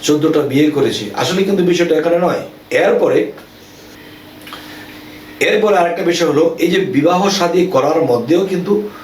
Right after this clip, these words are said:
যেরকম শ্রীকৃষ্ণের কিছু ঘটনা রয়েছে, ঠিক আগে পিছে হযরত মুহাম্মদ সাল্লাল্লাহু আলাইহি সাল্লামের এরকম কোনো ঘটনা রয়েছে, যা না জেনে ওই ধর্মের লোকে মুহাম্মদকে বলছে তিনি চোদ্দটি বিবাহ করেছে।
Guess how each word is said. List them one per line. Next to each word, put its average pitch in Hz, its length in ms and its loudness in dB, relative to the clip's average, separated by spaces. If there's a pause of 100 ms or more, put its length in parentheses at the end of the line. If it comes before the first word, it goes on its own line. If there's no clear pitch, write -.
(360)
যেরকম 165 380 2
শ্রীকৃষ্ণের 175 680 -2
কিছু 175 220 0
ঘটনা 165 360 2
রয়েছে, 165 420 2 (680)
ঠিক 220 280 -2 (580)
আগে 220 340 0
পিছে 185 300 -2 (360)
হযরত 151 340 0
মুহাম্মদ 156 320 0
সাল্লাল্লাহু 160 560 2
আলাইহি 170 160 2
সাল্লামের 135 340 2 (400)
এরকম 156 400 0
কোনো 151 240 0 (480)
ঘটনা 151 420 0
রয়েছে, 113 340 0 (1080)
যা 135 280 0
না 135 240 0
জেনে 123 400 0 (760)
ওই 156 240 4
ধর্মের 151 360 2
লোকে 147 240 4
মুহাম্মদকে 151 580 0
বলছে 151 260 2
তিনি 165 280 0
চোদ্দটি 156 400 2
বিবাহ 170 360 4
করেছে। 180 360 -4